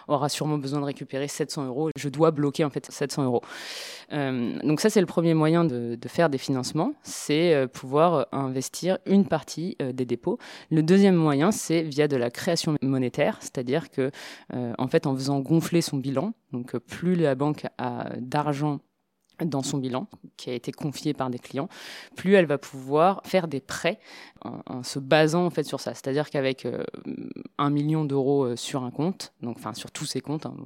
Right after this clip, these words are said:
c'est beaucoup plus, hein, dans une banque traditionnelle qu'un million d'euros, mais qu'avec un million, elle va pouvoir créer,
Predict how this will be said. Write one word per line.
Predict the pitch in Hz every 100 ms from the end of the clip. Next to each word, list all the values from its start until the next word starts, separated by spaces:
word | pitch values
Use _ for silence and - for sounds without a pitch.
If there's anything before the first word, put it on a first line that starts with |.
| -
c'est | _ 123
beaucoup | 139 -
plus, | - 135 123
hein, | 117
dans | 123 127
une | 135 139
banque | 139 131
traditionnelle | 120 117 - 131
qu'un | 127 123
million | 117 120
d'euros, | 123 156 - - -
mais | 139
qu'avec | 135 147 -
un | 160
million, | 165 156 151 156 202 - - -
elle | 123
va | 143
pouvoir | - 131 143 -
créer, | - 139 135 160